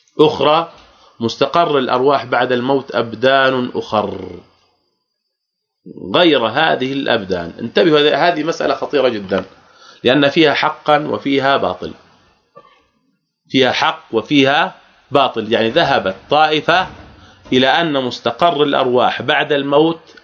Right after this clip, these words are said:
أبدان أخر غير هذه الأبدان، غير هذه الأبدان. هذا الكلام كما ذكر ابن القيم قال فيه حق وفيه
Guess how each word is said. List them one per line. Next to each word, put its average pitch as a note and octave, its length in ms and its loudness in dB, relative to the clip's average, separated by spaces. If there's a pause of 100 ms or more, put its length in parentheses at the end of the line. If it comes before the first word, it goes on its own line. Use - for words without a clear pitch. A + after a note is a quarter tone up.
أبدان D#3 920 0
أخر D3 380 -2
غير C3+ 360 2
هذه C#3+ 420 -2
الأبدان، F#2+ 720 -4 (100)
غير A#2 240 4
هذه C3 520 0 (600)
الأبدان. D#3 400 2 (220)
هذا A#3+ 220 2
الكلام G3 680 2 (440)
كما E3+ 280 4
ذكر F3+ 280 0
ابن C#3 100 -6
القيم D#3+ 440 2
قال D3 360 0
فيه D3+ 260 -4
حق E3 320 -2
وفيه E3 800 2